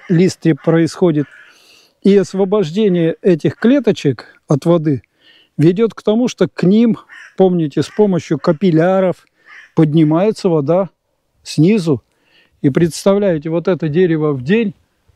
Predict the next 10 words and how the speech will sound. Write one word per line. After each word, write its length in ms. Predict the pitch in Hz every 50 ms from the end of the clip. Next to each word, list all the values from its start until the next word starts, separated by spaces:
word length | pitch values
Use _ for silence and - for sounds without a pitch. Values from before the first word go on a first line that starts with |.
| _ -
должно, 560 | 214 165 165 160 139 131 156 190 202 196 139 - _ _ _ - - -
по-моему, 400 | 170 156 151 185 202 202 190 175
семьсот 500 | - - 190 185 160 - - 185 165 -
литров 420 | 185 185 180 147 - 160 139 - -
воды. 420 | 151 151 160 143 156 147 131 98 - _ - - _ _ _ _ _ _ _ _ - - - _ _ _ _ - _ _ _ - - -
Ну, 240 | 233 160 165 156
когда 380 | 131 - 165 160 156 175 165 143
жарко, 420 | 123 117 175 170 147 - - -
когда 400 | 123 - 156 135 135 143 143 139
лето, 480 | 135 131 160 156 127 - - 127 131 147